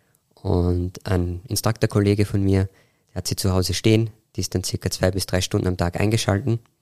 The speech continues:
und so bekommst du die Wassertemperatur auf ein bis zwei Grad hinunter und ist sogar eine kleine Eisschicht drüber.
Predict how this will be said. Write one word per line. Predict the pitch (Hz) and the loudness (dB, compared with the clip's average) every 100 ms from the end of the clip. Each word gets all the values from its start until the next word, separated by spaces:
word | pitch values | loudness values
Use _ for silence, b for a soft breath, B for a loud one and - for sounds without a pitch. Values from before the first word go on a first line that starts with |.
| _ b b b b | _ b b b b
und | - 98 95 | 0 2 2
so | - | 2
bekommst | 92 - 95 92 | 2 2 0 -2
du | 92 | 0
die | 90 | 0
Wassertemperatur | 90 - 92 - 92 92 92 | 0 -2 -4 -2 -2 0 -2
auf | 85 | -2
ein | 92 | -2
bis | 90 - | -2 -2
zwei | - 87 | 0 -2
Grad | - 85 | 0 -4
hinunter | - 90 104 117 143 _ _ _ _ | -2 -2 2 2 0 _ _ _ _
und | - 92 | -6 -2
ist | - | 0
sogar | - 87 | 0 2
eine | 87 | 0
kleine | 90 87 | 0 -2
Eisschicht | 92 90 104 - | 0 -2 -2 -2
drüber. | 101 95 104 | -2 2 0